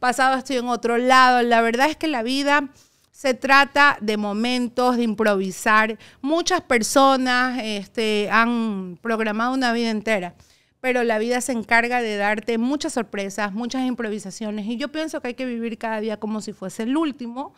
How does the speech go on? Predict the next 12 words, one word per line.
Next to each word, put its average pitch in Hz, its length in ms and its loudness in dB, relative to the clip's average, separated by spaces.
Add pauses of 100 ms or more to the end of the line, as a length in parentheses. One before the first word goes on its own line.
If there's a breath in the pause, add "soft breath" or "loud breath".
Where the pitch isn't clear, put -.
(560)
prevenidos, 285 1120 2 (100)
¿verdad? 220 400 2
A 220 100 0
veces 226 300 -4
llego 247 200 0
a - 20 0
Ecuador 233 440 0 (680)
y 240 120 -4
me 233 120 0
siento 240 300 -2
como 226 240 -2
turista. 240 640 -2